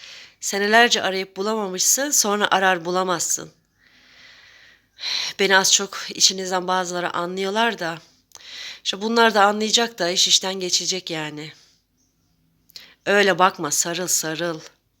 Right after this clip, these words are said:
Toprağına hasret gidersin sonra. Birazdan tepe taklak gitmezsen tripodumu, ah bir de söyleyebilsem. Tripodumu ayarladım. Malzemelerimi de buraya taşıdım. Şimdi televizyonda Müge bitti ya şey açacağım. Adı neydi kız?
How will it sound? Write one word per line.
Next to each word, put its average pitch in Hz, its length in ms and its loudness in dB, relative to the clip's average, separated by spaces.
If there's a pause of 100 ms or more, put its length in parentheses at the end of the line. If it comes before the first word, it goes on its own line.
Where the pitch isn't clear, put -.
(1120)
Toprağına 180 380 0
hasret 170 320 -4
gidersin 151 400 -4
sonra. 156 420 -6 (1400)
Birazdan 269 400 -10
tepe 277 180 -14
taklak 269 360 -10
gitmezsen 311 500 -12
tripodumu, 269 880 -12 (360)
ah 269 220 0
bir 277 80 -12
de 285 80 -10
söyleyebilsem. 285 720 -8 (500)
Tripodumu 294 540 -8
ayarladım. 233 580 -6 (600)
Malzemelerimi 294 640 -6
de 277 120 -8
buraya 294 200 -8
taşıdım. 302 560 -10 (480)
Şimdi 269 240 -10
televizyonda 269 680 -8
Müge 220 300 -12
bitti 226 260 -14
ya 202 160 -8
şey 208 220 -12
açacağım. 185 520 -14
Adı 208 200 -14
neydi 233 240 -10
kız? 247 340 -10